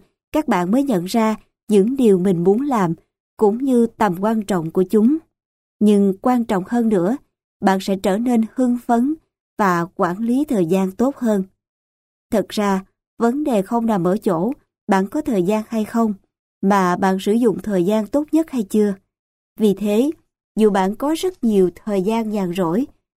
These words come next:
nhưng bạn không có động cơ để quản lý thời gian một cách hiệu quả và khôn ngoan, thì bạn chỉ hoàn thành được một số ít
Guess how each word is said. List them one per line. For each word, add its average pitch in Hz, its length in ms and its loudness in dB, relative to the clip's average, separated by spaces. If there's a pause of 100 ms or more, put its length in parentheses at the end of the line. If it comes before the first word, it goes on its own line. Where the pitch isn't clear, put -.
(160)
nhưng 214 220 4
bạn 180 240 0
không 247 400 -4 (120)
có 240 320 0
động 175 340 0
cơ 233 280 2
để 185 180 0
quản 190 240 -2
lý 233 180 0
thời 202 220 -4
gian 214 300 -2 (340)
một 196 100 0
cách - 240 -6
hiệu 190 320 0
quả 196 360 -4 (160)
và 180 240 0
khôn 220 400 -2
ngoan, 220 280 0 (380)
thì 202 120 4
bạn 185 260 0
chỉ 202 180 -2 (120)
hoàn 202 240 -4
thành 180 340 -4
được 180 280 0
một 180 220 0
số 277 180 -4
ít 320 160 -4